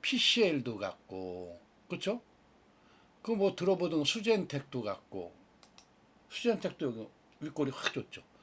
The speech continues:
그러니까 오늘 사실은 랩지노믹스가 그 아까 더블유에이치오 이슈보다는 자체 이슈로 간 거예요. 그러니까 그걸 보고서는 이제 더블유에이치오 뉴스까지 같이 엮어서들 막 쫓아간 거죠.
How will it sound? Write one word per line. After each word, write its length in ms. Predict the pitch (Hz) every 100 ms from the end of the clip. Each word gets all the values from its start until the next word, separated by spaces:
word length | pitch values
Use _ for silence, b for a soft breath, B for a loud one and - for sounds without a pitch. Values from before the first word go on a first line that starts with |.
| B B B B B
그러니까 200 | 214 214
오늘 100 | 220
사실은 640 | 208 - 165 170 214 262 208
랩지노믹스가 840 | 147 - 202 196 180 - 170 202
그 340 | - 165 160 151
아까 220 | - -
더블유에이치오 580 | 208 185 170 147 - 147
이슈보다는 680 | 127 - 131 127 117 156
자체 380 | - - - 202
이슈로 440 | 202 151 165 151 180
간 240 | 98 101
거예요. 360 | 98 87 107 139
그러니까 400 | 101 - 156 B B B B -
그걸 320 | 131 175 185
보고서는 560 | 160 147 139 147 170
이제 260 | 139 156 139
더블유에이치오 920 | - 180 165 147 131 127 120 143 143 123
뉴스까지 520 | 127 - - 120 131
같이 340 | - - -
엮어서들 460 | 104 - 95 98 113
막 180 | 104 -
쫓아간 440 | 254 - 147 110
거죠. 320 | - - 101